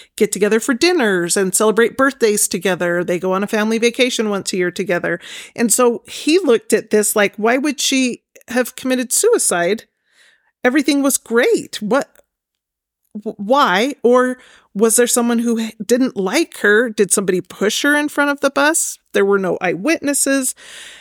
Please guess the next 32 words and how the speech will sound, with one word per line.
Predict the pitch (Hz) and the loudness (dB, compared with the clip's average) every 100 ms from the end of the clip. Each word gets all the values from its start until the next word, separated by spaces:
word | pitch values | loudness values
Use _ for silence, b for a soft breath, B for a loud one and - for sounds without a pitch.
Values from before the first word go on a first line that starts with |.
| B | B
And | - 233 | -2 0
so | 254 | 0
he | 240 269 220 - | 0 -2 -4 -6
kind | - 262 302 339 | -6 -2 0 0
of | 339 - | -2 -4
tries | - 226 220 233 - - | -2 2 2 2 0 0
to, | - 226 208 202 - | 0 2 2 2 0
like, | - 226 | 0 -2
things | - 277 285 | 0 -2 0
just | - 254 233 | 0 0 2
aren't | 233 | -2
quite | - 220 202 | 0 -2 0
adding | 202 196 196 190 | -2 -2 -2 -2
up. | 170 - | -2 -4
And | 175 | -4
there's | 170 170 | -4 -6
a | 196 | -2
little | 262 262 | 0 0
thing | 262 226 | -2 -4
here | 233 277 262 | 0 0 2
and | 240 | 2
a | |
little | 208 202 196 | 2 0 0
thing | 196 196 | -2 0
there. | 208 208 208 196 | 2 2 2 2
And | 180 170 B B B | 0 -4 B B B
he | 233 | -4
kind | - 214 214 | -2 0 0
of | |
starts | - 214 - - | 2 2 0 2
looking | 208 - 202 | 0 2 -4
into | - 202 202 202 - 214 101 196 | -2 0 0 0 0 2 4 4